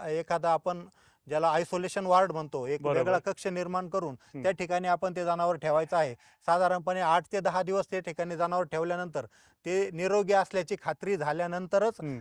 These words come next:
Speaker 1: आपल्या गोठ्यामध्ये मिसळायचे आहे. बऱ्याचदा नवीन खरेदी केलेल्या जनावराबरोबर वेगवेगळ्या प्रकारचे आजार येण्याची खूप दाट शक्यता असते. तर यापासून जर आपल्याला बचाव करायचा असेल तर नवीन खरेदी ही साधारणपणे आपल्याला माहितीच्या ठिकाणातूनच करावी,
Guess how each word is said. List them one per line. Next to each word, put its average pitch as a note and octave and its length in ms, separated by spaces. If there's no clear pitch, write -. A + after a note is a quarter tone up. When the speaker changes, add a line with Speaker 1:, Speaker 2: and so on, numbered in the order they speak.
Speaker 1:
आपल्या F3 220
गोठ्यामध्ये F3 480
मिसळायचे D3+ 460
आहे. C3 160
बऱ्याचदा F3+ 420
नवीन F3+ 400
खरेदी E3 300
केलेल्या F3 540
जनावराबरोबर E3+ 840
वेगवेगळ्या F3 420
प्रकारचे E3+ 460
आजार E3 340
येण्याची F3 500
खूप F3 160
दाट E3 200
शक्यता D#3 420
असते. - 260
तर D3 80
यापासून F3+ 440
जर F#3+ 100
आपल्याला F3+ 460
बचाव E3 380
करायचा F3 340
असेल C#3 240
तर C#3+ 80
नवीन E3+ 400
खरेदी F3 500
ही E3+ 120
साधारणपणे F3 600
आपल्याला F3 380
माहितीच्या F3+ 520
ठिकाणातूनच F3 760
करावी, D#3 360